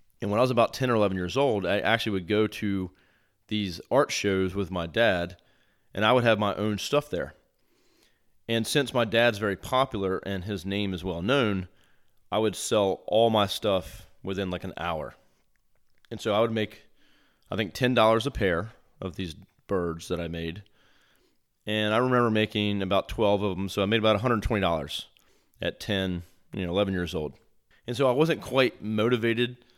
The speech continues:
to go make hundreds at a time. I would make 'em here and there. I'd make a hundred bucks, and then I would probably not do it for a while. It was a lot of work. But that was really my first business, was hand carving wood and then painting it and then selling it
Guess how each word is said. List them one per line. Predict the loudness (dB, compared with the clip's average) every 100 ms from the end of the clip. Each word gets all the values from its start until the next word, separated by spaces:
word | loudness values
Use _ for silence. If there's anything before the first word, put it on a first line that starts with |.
| _ _ _ _ -10
to | 0
go | 2
make | 2 2 2 -2 -16 -20 _ _
hundreds | -6 0 2 2 -2
at | -4
a |
time. | -2 -4 -4 -8 -16 _ _ 0
I |
would | 2 4
make | 2
'em | 0
here | -2 2 2
and | 2
there. | 2 0 -2 -6 _ _ _ -6
I'd | -4
make | -2
a | 0
hundred | 2 2
bucks, | 2 2 2 -2 -14 -16 _ _ _ _ _ _
and | -6
then | -2
I | -2
would | -4 -8 -20 -10
probably | 0 0 2
not | -2 -2
do | -4
it | -4
for | -6
a | -8
while. | -6 -8 -12 _
It | -6
was | -4
a |
lot | 2 2
of | 2
work. | -2 -4 -12 _ _ _ _ -6
But | 2
that | 4
was | 4
really | 4 4
my | 4 2
first | 0 0
business, | 0 -2 -4 -6
was | -4 -4 -4 -18 _ _ _ _
hand | -4 -2 0
carving | 4 4 4 2
wood | 2 2 0 -6 _ _ _ _ _ _ _ _ _ _
and | -4 -2
then | -2
painting | 0 0 0 2
it | 2 0 -2
and | 0
then | 0 0
selling | 2 2 4 0
it | -2